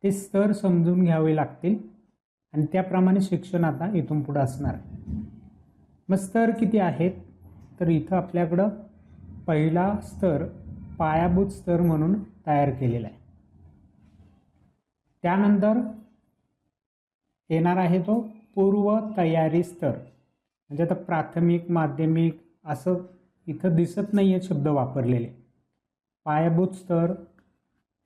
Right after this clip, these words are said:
पूर्व तयारी स्तर, त्यानंतर येतोय पूर्व माध्यमिक स्तर आणि शेवटी येणार आहे माध्यमिक स्तर.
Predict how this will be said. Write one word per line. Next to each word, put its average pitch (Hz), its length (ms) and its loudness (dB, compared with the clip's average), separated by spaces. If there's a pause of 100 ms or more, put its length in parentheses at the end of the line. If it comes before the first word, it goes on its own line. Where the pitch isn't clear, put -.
(140)
पूर्व 185 380 2 (180)
तयारी 165 420 2
स्तर, 170 400 0 (1500)
त्यानंतर 175 460 2
येतोय 175 360 2 (1080)
पूर्व 180 320 2
माध्यमिक 175 680 2
स्तर 165 360 0 (2000)
आणि 156 180 2
शेवटी 156 380 0
येणार 139 280 0
आहे 131 260 0 (1120)
माध्यमिक 135 600 2
स्तर. 131 200 -10